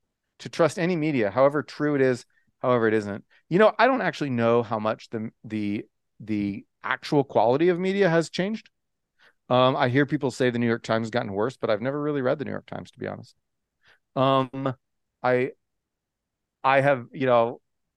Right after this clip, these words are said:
I, I think the New York Times is kind of mediocre, to be honest. Um, and then, uh, yeah, I think it's, you know, it's, um, but it's really big, so it'd be difficult not to be mediocre because it's just sort of this giant omnibus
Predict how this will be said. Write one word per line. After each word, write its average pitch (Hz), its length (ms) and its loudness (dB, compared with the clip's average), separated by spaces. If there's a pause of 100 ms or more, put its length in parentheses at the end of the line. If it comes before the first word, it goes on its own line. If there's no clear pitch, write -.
(220)
I, 135 200 -4
I 127 120 4
think 127 200 -2
the 123 80 -4
New 120 80 2
York 117 160 -2
Times 110 260 -2
is 101 80 -10
kind 107 200 -4
of 98 80 -6
mediocre, 104 440 -2
to 156 80 -8
be 151 80 -4
honest. 185 360 -8 (1200)
Um, 127 500 2 (1400)
and 127 220 4
then, 120 240 4
uh, 113 440 4 (2000)
yeah, 196 300 0
I 127 80 2
think 139 240 -2
it's, 110 180 -8
you 135 160 0
know, 127 160 6
it's, 123 220 0
um, 117 320 2 (260)
but 147 80 4
it's 151 120 2
really 156 240 2
big, 123 380 0
so 127 120 -2
it'd 107 100 -2
be 110 180 -2
difficult 107 420 -2
not 104 200 0
to 117 60 -8
be 117 80 0
mediocre 117 460 2
because 107 260 -2
it's - 80 -12
just - 140 -10
sort 107 120 -2
of 98 80 -4
this 95 140 -6
giant 95 260 -2
omnibus 101 540 -6